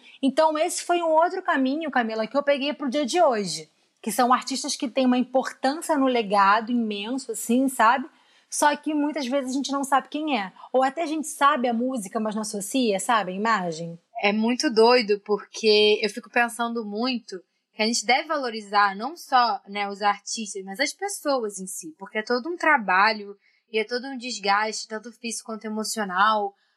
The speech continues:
Speaker 2: pra fazer aquilo ali. E quando a gente fala de troca, a gente fala muito disso, né? De você, é, olhar pra aquele trabalho daquela pessoa e valorizar. Aí, às vezes, você não precisa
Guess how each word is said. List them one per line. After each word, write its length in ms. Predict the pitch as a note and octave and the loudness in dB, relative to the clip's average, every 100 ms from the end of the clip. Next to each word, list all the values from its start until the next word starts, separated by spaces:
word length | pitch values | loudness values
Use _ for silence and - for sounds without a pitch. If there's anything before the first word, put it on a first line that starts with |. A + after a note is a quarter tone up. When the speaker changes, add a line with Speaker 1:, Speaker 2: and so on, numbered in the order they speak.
| _ | _
Speaker 2:
pra 160 | G#3+ G#3 | -2 0
fazer 340 | A3+ G3 A3+ | 0 0 -2
aquilo 260 | A3+ A#3+ A3 | -2 -4 -2
ali. 520 | G#3 F#3+ B3 A#3+ G3+ _ _ _ G#3+ | -2 0 0 -2 -4 _ _ _ -6
E 260 | G#3+ G#3+ | -4 -4
quando 180 | - A3+ | -2 -2
a 20 | |
gente 240 | C4+ D4+ - | -2 -4 4
fala 260 | B3+ B3 | 4 4
de 80 | A#3 | -4
troca, 580 | A3 G3+ G3+ C4 - G3+ | -10 -2 2 2 2 -18
a 40 | |
gente 240 | F#3+ B3+ - | -18 -18 -2
fala 240 | C4 D4+ | -2 -2
muito 280 | D#4+ E4+ G4+ | -8 -12 -12
disso, 360 | D4 F#4 - A#3+ | -10 -12 -10 -8
né? 260 | A#3 A#3 | -6 -6
De 140 | G#3 A3 | -10 -12
você, 440 | A#3+ - C4 C4+ _ _ _ - | -12 -2 0 0 _ _ _ -2
é, 100 | A#3+ | 0
olhar 440 | A#3+ A3+ A#3+ F4+ | 2 4 4 4
pra 100 | F#4 | -4
aquele 220 | E4+ C4 | -16 -18
trabalho 420 | B3+ A#3 G#3 G#3+ G#3+ | -14 -12 -8 -8 -8
daquela 300 | G#3 G#3 G3+ | -14 -14 -14
pessoa 640 | G3 - A3+ C4 C#4 A3+ | -14 -8 2 2 2 -2
e 160 | C4 C4+ | -4 -2
valorizar. 800 | D4 D4 D4+ D4+ B3+ B3+ C#4 - | -2 -2 -6 -2 2 4 4 0
Aí, 260 | C#4 C4+ | -4 -4
às 160 | F#4+ C#4 | -12 -12
vezes, 360 | A3+ C#4+ E4+ D4+ | -10 -10 -10 -16
você 180 | E4 | -18
não 80 | F4+ | -18
precisa 560 | E4+ F4+ - E4 E4+ | -10 -10 -6 -8 0